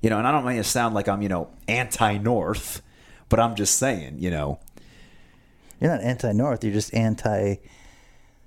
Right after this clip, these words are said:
Speaker 2: the shit that happens when overdevelopment happens.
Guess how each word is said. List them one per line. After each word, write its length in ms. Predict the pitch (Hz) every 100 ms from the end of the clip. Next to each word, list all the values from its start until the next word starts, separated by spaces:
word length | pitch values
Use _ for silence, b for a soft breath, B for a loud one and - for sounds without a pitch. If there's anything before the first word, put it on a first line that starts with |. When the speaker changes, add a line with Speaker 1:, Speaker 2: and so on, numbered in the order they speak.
| b -
Speaker 2:
the 80 | 107
shit 220 | - 117
that 100 | 101
happens 540 | 117 113 101 101 - -
when 320 | 98 98 101 - - -
overdevelopment 640 | - 95 95 98 98 - 107
happens. 480 | 135 - 98 104